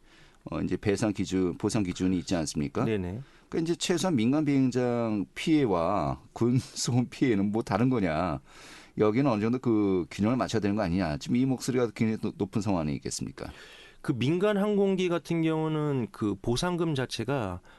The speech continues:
Speaker 2: 항공사에서 나오기 때문에
Speaker 1: 네.
Speaker 2: 그 국고 부담이 좀 덜하다.
Speaker 1: 음흠.
Speaker 2: 이, 이런 것이고요.
Speaker 1: 네.
Speaker 2: 이제 이, 이 군용 항공기는 국고 부담을 해야 되기 때문에 최대한 그 웨크를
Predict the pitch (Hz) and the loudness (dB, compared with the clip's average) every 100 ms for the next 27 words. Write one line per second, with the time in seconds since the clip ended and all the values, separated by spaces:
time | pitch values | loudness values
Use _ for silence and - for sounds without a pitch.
0 | - - 233 262 254 214 196 156 156 107 | -14 -4 0 2 0 0 0 0 0 0
1 | 104 110 - 101 98 117 92 78 62 60 | 0 -2 -2 0 0 2 0 0 -2 -8
2 | - - - - - 117 110 95 - - | -14 -20 -20 -20 -6 -2 2 0 0 -2
3 | 151 156 147 147 135 139 95 117 113 95 | 0 0 0 0 0 -2 -2 -2 -2 -4
4 | 82 82 80 131 123 123 135 131 107 104 | -4 -6 -4 -2 0 2 2 2 0 -2
5 | 101 110 87 92 71 123 - - 123 131 | -2 -2 -4 -4 -4 -4 -10 -6 0 0
6 | 123 - 139 - 127 139 135 127 - 151 | 0 -4 -4 -4 0 2 2 0 0 0
7 | 185 180 175 151 196 185 170 160 170 127 | 2 2 0 -2 -2 0 0 0 -2 -2
8 | 185 151 156 156 147 160 143 131 131 127 | 0 0 0 0 0 0 0 -2 -2 -2
9 | - 220 165 147 135 120 95 104 - 135 | -2 -4 -2 -2 -2 0 2 0 0 -2
10 | 120 117 104 85 | 0 0 0 -4